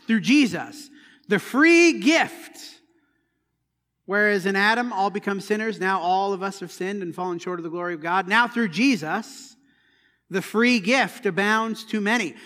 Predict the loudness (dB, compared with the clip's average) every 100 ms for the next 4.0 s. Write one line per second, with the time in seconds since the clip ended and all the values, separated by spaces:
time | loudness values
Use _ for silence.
0 | -2 4 4 4 -2 -4 0 -2 0 0
1 | 0 -6 -20 _ -8 -4 -2 -2 -2 -4
2 | 0 0 0 0 0 2 0 0 -4 -4
3 | -4 -6 -6 -4 -4 -4 -4 -4 -4